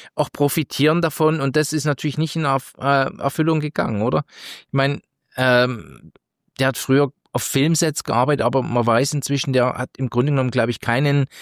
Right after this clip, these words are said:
äh, müden Penny mehr irgendwo in der Tasche und so weiter. Und ich glaub, der hofft natürlich immer noch drauf, dass er irgendwie endlich mal da auch noch,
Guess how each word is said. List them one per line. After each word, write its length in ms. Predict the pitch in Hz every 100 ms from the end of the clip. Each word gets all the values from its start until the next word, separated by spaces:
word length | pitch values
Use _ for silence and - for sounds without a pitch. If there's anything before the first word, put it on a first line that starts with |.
| - - - -
äh, 360 | 127 127 123
müden 340 | 123 131 170 120
Penny 320 | - 139 202
mehr 240 | 127 113
irgendwo 380 | 107 110 117 113
in 80 | 117
der 160 | 110 -
Tasche 340 | 117 131 139
und 140 | 123
so 160 | 120 117
weiter. 240 | 78 107
Und 80 | 117
ich 100 | 127
glaub, 220 | - -
der 140 | - 135
hofft 200 | 170 -
natürlich 320 | 143 - 139
immer 180 | 92 135
noch 120 | 135
drauf, 320 | - 104 113
dass 160 | - 123
er 80 | 113
irgendwie 320 | 98 117 113
endlich 400 | 76 131 131 113
mal 240 | 110 110
da 200 | 107 104
auch 200 | 110 101
noch, 280 | - 104 -